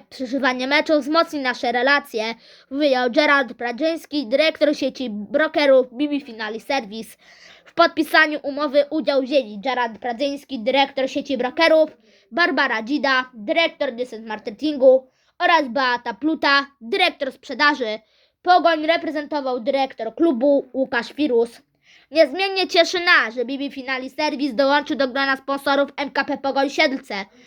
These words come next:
Jestem przekonany, że współpraca będzie owocna dla obu stron.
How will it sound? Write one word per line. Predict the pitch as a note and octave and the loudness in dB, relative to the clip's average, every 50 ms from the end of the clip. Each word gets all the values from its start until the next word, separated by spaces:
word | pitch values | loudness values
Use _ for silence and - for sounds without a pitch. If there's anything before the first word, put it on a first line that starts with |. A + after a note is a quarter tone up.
| _ - _ _ | _ -20 _ _
Jestem | - C4 C#4 C4+ C#4 C#4 C4+ | -2 -2 0 2 0 0 0
przekonany, | - C#4+ C4+ C4+ D4 C#4 C#4+ D4 C#4+ C#4 C4+ | 0 -2 0 2 2 2 2 2 2 2 0
że | C4 C4+ | 0 0
współpraca | C4 - _ A#3+ A#3+ - D4+ C#4+ C#4+ C#4+ - C#4 | -2 -4 _ -10 -4 0 0 0 2 2 0 -2
będzie | B3 B3+ C4 A#3+ C4+ | -2 -2 -4 -4 -2
owocna | - C#4 A#3 D4+ D4+ D4 D4 C#4+ C#4 | -2 0 2 2 2 2 0 -2 -2
dla | C#4 C4+ - | -2 -2 0
obu | - B3+ A3 A3+ C#4 | -2 -2 -2 -2 -4
stron. | C4+ - - D4+ C#4+ B3 A3+ G#3+ | -4 0 0 2 2 2 0 -4